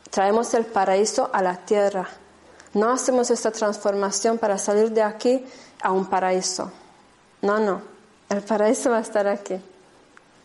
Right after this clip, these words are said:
Pero sí volvemos a nuestra inmortalidad, incorporamos nuestro cu-, cuerpo de luz. En el curso de hiperconciencia explicamos todo esto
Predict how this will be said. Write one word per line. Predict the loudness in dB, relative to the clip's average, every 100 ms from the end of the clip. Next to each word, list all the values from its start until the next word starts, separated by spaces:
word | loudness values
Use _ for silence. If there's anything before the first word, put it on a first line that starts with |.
| _ -20 -8 0
Pero | 0
sí | 0 2 2
volvemos | 2 2 2 0 0
a | 0
nuestra | 0 -2 -2 -2 -4 -6 -18 -20 _ _
inmortalidad, | 0 2 0 0 0 0 2 2 2 2 0
incorporamos | -2 -2 -2 0 0 2 0 -2
nuestro | -2 -2 -2 -4
cu-, | -2 -2 -2 -2
cuerpo | 0 0 0 0
de | 2
luz. | 4 4 4 2 -4 -12 -20 -20 -20 -20 -20 -20 -20 -20 -20 -20 -20 -20 -18 -18 -16 -20 -4
En | 2 4
el | 4 2
curso | 2 2 2
de | 2
hiperconciencia | 2 0 2 0 2 2 2 2 0 0 -4
explicamos | -2 -2 -2 0 0 0 0 2 2 2 0 0
todo | 0 2 4
esto | 4 2 0 0 0